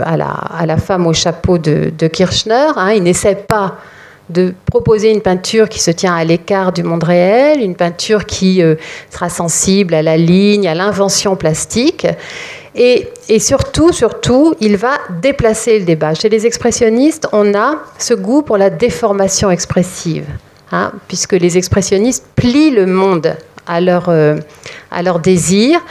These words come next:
Et si, euh, ils veulent exprimer tel ou tel sentiment, alors ils vont déformer la figure. Chez Dix,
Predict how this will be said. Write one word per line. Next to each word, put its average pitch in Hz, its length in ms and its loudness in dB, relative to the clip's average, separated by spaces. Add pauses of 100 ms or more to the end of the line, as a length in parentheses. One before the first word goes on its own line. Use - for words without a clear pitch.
(240)
Et 220 300 2
si, 254 720 0
euh, 175 200 4
ils 180 160 2
veulent 175 560 2
exprimer 190 600 2
tel 185 200 0
ou 165 60 0
tel 165 160 -2
sentiment, 190 540 0
alors 220 260 0
ils 233 80 2
vont 214 200 0
déformer 170 680 0
la 151 80 0
figure. - 520 -4
Chez 226 220 0
Dix, 202 460 0